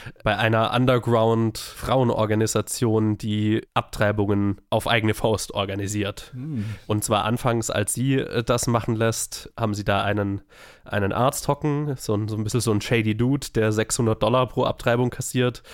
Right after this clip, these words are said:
Speaker 1: Und, äh, sie vermitteln das quasi nur. Aber ja, nachdem sie dann da, sie wird dann Stück für Stück in diese Organisation reingezogen und, äh, Teil dieser Organisation. Und dann geht's eben drum, wie können wir möglichst sichere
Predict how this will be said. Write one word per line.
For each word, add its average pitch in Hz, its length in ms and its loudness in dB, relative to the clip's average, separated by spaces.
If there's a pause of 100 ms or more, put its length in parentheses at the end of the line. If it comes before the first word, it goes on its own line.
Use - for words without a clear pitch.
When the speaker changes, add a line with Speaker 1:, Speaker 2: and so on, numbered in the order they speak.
(480)
Speaker 1:
Und, 101 440 0
äh, 107 100 0
sie 107 140 -4
vermitteln 120 480 0
das - 160 -4
quasi 110 320 0
nur. 110 320 0 (100)
Aber 101 720 0
ja, 107 400 0
nachdem 113 380 0
sie 107 120 -2
dann 104 220 2
da, 101 240 2 (160)
sie 107 220 -4
wird 104 160 -2
dann 101 160 0
Stück - 500 -8
für 110 80 -2
Stück - 260 -4
in 107 120 -2
diese 104 240 -2
Organisation 110 640 0
reingezogen 110 760 -2 (540)
und, 98 520 0
äh, 101 280 0
Teil 127 240 0
dieser 113 220 0
Organisation. 101 760 -2
Und 98 120 -4
dann 95 140 -4
geht's 95 200 -6
eben 98 220 -4
drum, 101 300 -4 (380)
wie 104 140 -2
können 95 380 -2
wir 95 340 2 (100)
möglichst 120 440 -2
sichere 104 480 0